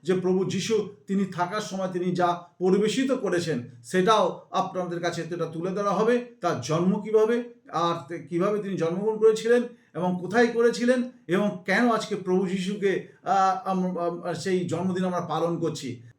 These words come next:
পঁচিশে ডিসেম্বর আপনারা সবাই আপনাদের সপরিবারে এবং বিশেষ করে আপনাদের পরিবারকে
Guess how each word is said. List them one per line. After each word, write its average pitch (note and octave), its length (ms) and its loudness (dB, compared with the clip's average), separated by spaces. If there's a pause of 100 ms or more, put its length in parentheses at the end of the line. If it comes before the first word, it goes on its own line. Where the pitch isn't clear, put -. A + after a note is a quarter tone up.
(120)
পঁচিশে B3 420 4
ডিসেম্বর G3 580 4 (220)
আপনারা F#3 480 -2
সবাই G3 580 2 (240)
আপনাদের F3 420 -2
সপরিবারে F#3 800 2 (300)
এবং F3 460 4 (160)
বিশেষ F#3 500 -4
করে C3+ 380 -4 (100)
আপনাদের E3 540 -2
পরিবারকে F3+ 680 -2